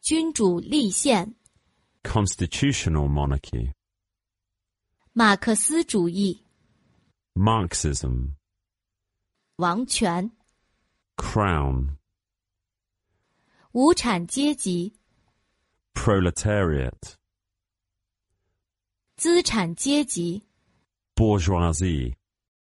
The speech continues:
Speaker 1: 专制制度。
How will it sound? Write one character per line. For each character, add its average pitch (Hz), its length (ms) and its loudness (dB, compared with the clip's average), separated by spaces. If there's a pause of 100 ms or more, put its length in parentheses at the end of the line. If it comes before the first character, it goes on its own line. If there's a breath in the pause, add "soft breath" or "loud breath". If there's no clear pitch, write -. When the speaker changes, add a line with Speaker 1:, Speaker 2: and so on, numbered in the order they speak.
(1400)
Speaker 1:
专 320 260 2
制 247 220 2
制 254 240 0
度。 190 380 -2